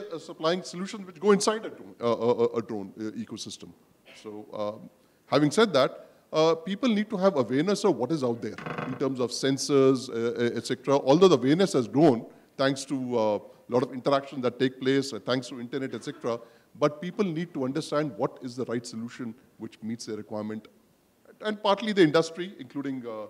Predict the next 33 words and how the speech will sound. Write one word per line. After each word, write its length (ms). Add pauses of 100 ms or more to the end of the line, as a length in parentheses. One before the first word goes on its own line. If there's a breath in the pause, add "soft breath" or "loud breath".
(380)
you 60
know, 220
uh, 340
me 180
as 140
well, 200
we 120
have 140
been, 180 (100)
we 80
have 80
been 120
short-, 320
uh, 200
we 120
had 160
the 60
shortcoming 500
of 80
not 200
creating 260
that 120
awareness. 480 (220 soft breath)
What 140
is 60
the 80
right 180
solution 360
for 100
the 100
job? 260 (440 soft breath)
So 140
we, 160